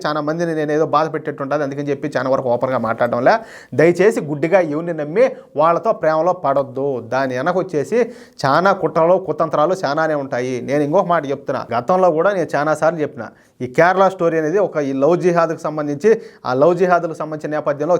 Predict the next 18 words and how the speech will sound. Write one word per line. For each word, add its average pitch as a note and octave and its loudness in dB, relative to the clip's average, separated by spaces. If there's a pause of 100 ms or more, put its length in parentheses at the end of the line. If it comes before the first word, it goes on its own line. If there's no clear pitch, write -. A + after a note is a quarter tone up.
తీసిన E3+ -4
ఒక C3 -10
సినిమా G3 2
ఒకటి D3+ -2
ఉన్నది, C#3 2 (160)
తెలుగులో G3 4
కూడా F#3 4
ఉన్నది. A2 -6 (440)
అది B2+ 0
అందరూ E3+ 4
చూడండి, F3 2 (120)
మన D#3 0
ఆడబిడ్డలు E3 0
కూడా E3 4
అందరూ D#3+ -2
చూపిమని D3 -4
చెప్పి D#3 -6
నేను A#2+ -6